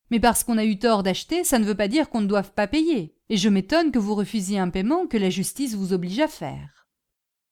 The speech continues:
Je vous assure, monsieur, que je ne dois rien au portier et que je n'ai acheté qu'une fois quelques tartes et croquets que j'ai payés et sur lesquels il me redoit plus de trois francs. » « Mon ami, dit monsieur Doguin,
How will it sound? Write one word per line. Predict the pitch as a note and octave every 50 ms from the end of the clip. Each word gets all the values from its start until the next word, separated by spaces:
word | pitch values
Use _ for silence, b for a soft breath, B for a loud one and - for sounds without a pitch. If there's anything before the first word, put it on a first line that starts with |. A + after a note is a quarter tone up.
| _ _ _ _ _ _ _ _ -
Je | - D#4+
vous | D4+ D#4+ D#4 C4+
assure, | C4+ B3 - - - F#4 G4 F4
monsieur, | D4 C4+ B3+ - - G4 F#4
que | - D#4+
je | C#4
ne | D#4 C#4+
dois | C4 C#4+ C#4 C4+
rien | C#4 D#4+ F#4 F#4
au | D#4 A#3+
portier | - B3 A3+ - - - - G4 G#4+ G4+
et | E4 B3+
que | A3 D#4
je | C#4 C#4+ D#4+
n'ai | D#4 E4 D#4+
acheté | D#4 - - E4+ E4
qu'une | E4 F4+ F#4 E4+
fois | E4 - F#4 F#4 E4
quelques | C#4 C#4 A#3+ - C#4+ - -
tartes | D4+ D4 - - C#4
et | A3+
croquets | - - C#4 - - F#4+ G#4 G4
que | - D4
j'ai | A3 B3 C#4
payés | - D4 C#4 C4+ D4 F#4 G#4
et | G4 D#4
sur | - - C4+ C4
lesquels | C4+ C4+ C4+ D#4 D#4 C#4+
il | C#4+ C4+ C4
me | C4+ C4+
redoit | B3 C#4 B3 D4+ E4+ E4+
plus | E4+ - D#4+ D#4
de | D4
trois | - - - C#4 B3
francs. » « | - - - - G3+ F#3 F3 - _ _ _ _ _ _ _ _ _ _ _ _ _ _ _ _ _ _ _ _ _ _ _ _ _ -
Mon | C4+ C#4+ C4+
ami, | C4+ B3+ G#3 F#3 E3+ D#3+ D#3+ D#3+ E3
dit | D#3+ D#3+ E3+ F3
monsieur | F3 E3+ D#3+ - F3+ E3
Doguin, | D3+ E3 D#3 D#3 D#3+ D3+ D3 E3 -